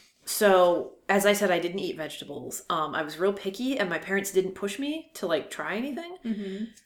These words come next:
Speaker 1: And then, so we ate fast food exclusively from the time I was probably, like, eight until I left for college.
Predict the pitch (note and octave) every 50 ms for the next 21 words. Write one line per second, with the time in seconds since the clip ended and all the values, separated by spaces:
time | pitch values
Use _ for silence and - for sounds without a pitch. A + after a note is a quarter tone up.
0 | _ _ _ _ _ _ _ _ - - A3+ G3 F3+ F3+ F3+ F3 F3 F3 F3 E3+
1 | E3+ E3+ - - - - G3 F#3 F3 F3+ G3+ G#3 G3 F#3 F#3+ F#3+ - F#3 E3+ E3
2 | - - G3 F3 D3 C#3 - - - - - - - - F3+ E3 - - D3+ -
3 | D3 D3 D3+ D3 D3 - - E3+ D3 D3 D3 D3 C#3+ C#3 - _ _ _ _ _
4 | _ _ _ _ _ _ _ _ _ _ - E3+ E3 - - E3+ E3 D3+ D3 D3
5 | D3 - - - D3+ - D#3 - E3+ E3+ D3+ - - - - - - - D#3+ D3+
6 | C#3 D3+ D3 - - _ _ _ - F3 D#3 - - D3+ D3+ D3 C#3 - - -
7 | D3 D3 C#3+ C#3+ C3 C3+ - _ _ _ _ _ _ _ _ _ _ _ _ _
8 | _ _ _ _ - - - - - - - - - - - - - A3 A#3 B3
9 | C#4+ - -